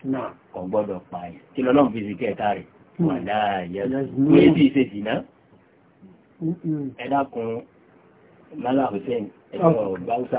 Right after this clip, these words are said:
Speaker 2: púpọ̀.
Speaker 1: Akramakallah.
Speaker 2: Àmọ́ mo gbọ́ táwọn Haúsá bá fẹ́ gbé ọ̀rọ̀ kan, wọ́n á ní bàbá Màgánà.
Speaker 1: Mm-mm.
Speaker 2: Ẹ, ọ̀rọ̀ ńlá.
Speaker 1: Ọ̀rọ̀ ńlá ni.
Speaker 2: Ọ̀rọ̀ ńlá délẹ̀.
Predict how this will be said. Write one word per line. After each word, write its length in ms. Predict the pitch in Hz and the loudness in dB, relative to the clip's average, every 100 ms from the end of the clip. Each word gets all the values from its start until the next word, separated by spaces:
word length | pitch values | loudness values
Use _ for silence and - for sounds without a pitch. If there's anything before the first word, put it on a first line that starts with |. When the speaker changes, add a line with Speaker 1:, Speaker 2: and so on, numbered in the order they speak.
| 120 | -4
Speaker 2:
púpọ̀. 360 | 127 - 110 87 - - | -8 -8 -8 -8 -12 -18
Speaker 1:
Akramakallah. 600 | 143 - 139 135 135 - | -18 -12 -10 -10 -10 -6
Speaker 2:
Àmọ́ 160 | 117 131 | -2 0
mo 100 | 120 | 0
gbọ́ 220 | 120 139 139 | -2 -2 -2
táwọn 240 | 139 123 | -4 -4
Haúsá 300 | 113 113 127 120 | -8 -8 -8 -8
bá 160 | 127 127 127 110 - | -6 -6 -6 -8 -12
fẹ́ 300 | - 131 131 - - | -2 0 0 -6 -14
gbé 220 | - 127 131 | -4 2 2
ọ̀rọ̀ 300 | 127 123 98 | 2 -2 -6
kan, 200 | - 107 101 | -8 -8 -8
wọ́n 140 | 110 | -10
á 40 | 120 | -8
ní 120 | 127 - | -8 -8
bàbá 340 | 95 92 87 110 | -12 -12 -6 -4
Màgánà. 580 | 117 107 92 98 104 98 - _ - | -2 -4 -6 -10 -10 -10 -14 _ -6
Speaker 1:
Mm-mm. 720 | 156 151 170 160 143 147 135 | -2 0 0 0 -2 0 0
Speaker 2:
Ẹ, 80 | 131 | -2
ọ̀rọ̀ 300 | 123 101 110 | -2 -2 2
ńlá. 240 | 127 135 131 170 - - | 6 6 6 0 -8 -10
Speaker 1:
Ọ̀rọ̀ 260 | 151 143 156 | -6 -2 2
ńlá 180 | 165 165 | 2 2
ni. 180 | 151 151 156 | -4 -6 -8
Speaker 2:
Ọ̀rọ̀ 280 | 98 101 117 | -8 -6 -6
ńlá 240 | 127 127 123 113 | -2 -2 -2 0
délẹ̀. 360 | 135 135 127 | 2 2 0